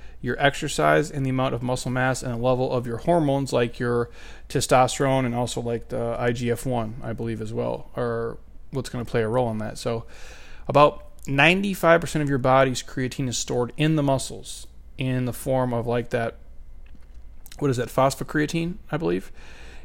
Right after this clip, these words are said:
And the other five percent is found in the brains, the kidney, and the liver. So most of it is gonna be stored in your muscles. So think of it that way. Um, and obviously, when you supplement it, you're going to increase the stores. And this is a form of stored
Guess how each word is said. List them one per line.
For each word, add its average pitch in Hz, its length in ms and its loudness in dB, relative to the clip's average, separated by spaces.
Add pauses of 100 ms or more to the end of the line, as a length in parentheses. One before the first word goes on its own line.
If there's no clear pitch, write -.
(160)
And 127 640 2
the 139 160 0
other 151 160 4
five 147 240 4
percent 139 240 0
is 123 100 -2
found 135 280 2
in 123 60 0
the 120 60 0 (120)
brains, 127 320 0
the 117 80 -6
kidney, 123 420 -2
and 113 160 -2
the 110 60 -4
liver. 113 340 -8 (160)
So 127 300 4
most 156 460 2
of 160 120 4
it 165 80 8
is 151 80 2
gonna 143 140 2
be 135 80 2
stored 131 420 2
in 131 140 2
your 123 140 2
muscles. 113 420 -2
So 123 100 -2
think 135 180 0
of 120 80 -2
it 110 100 -2
that 113 200 -2
way. 123 200 -8 (520)
Um, 117 240 6
and 123 80 2
obviously, 135 300 2
when 127 160 2
you 117 80 -2
supplement 135 540 2
it, 139 120 -2
you're 131 200 2
going 127 240 0
to 127 100 -4
increase 151 460 -2
the 117 100 -6
stores. - 480 -6 (400)
And 117 560 2 (480)
this 156 240 0
is 175 80 0
a 156 40 2
form 156 420 4
of 131 100 0
stored 135 400 2